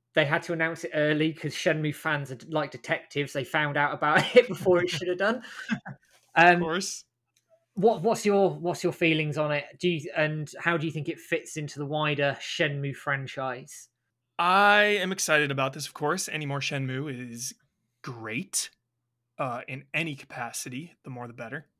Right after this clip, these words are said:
Speaker 2: Um, grateful for it, e-, even existing. I th-, I feel like it's gonna be a recap, right, of the first games?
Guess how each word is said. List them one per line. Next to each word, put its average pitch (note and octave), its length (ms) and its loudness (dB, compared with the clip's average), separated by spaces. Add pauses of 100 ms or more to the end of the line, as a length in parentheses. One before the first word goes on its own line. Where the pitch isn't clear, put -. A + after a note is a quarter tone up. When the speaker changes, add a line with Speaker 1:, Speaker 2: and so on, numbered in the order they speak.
(200)
Speaker 2:
Um, B2 520 -8 (1120)
grateful C#3 380 -4
for B2+ 240 -10
it, - 120 -12 (200)
e-, C#3 200 -12
even C3 180 -6
existing. A#2 580 -10 (840)
I D3+ 120 6
th-, - 160 -12
I D#3+ 200 6
feel C4 220 0
like B3 140 4
it's C#3 120 -4
gonna D#3 160 2
be C3+ 100 0
a A#2 60 -6
recap, C#3+ 480 -2
right, G3+ 200 2
of C#3+ 100 -6
the C3 60 -8
first - 300 -4
games? G3+ 460 -8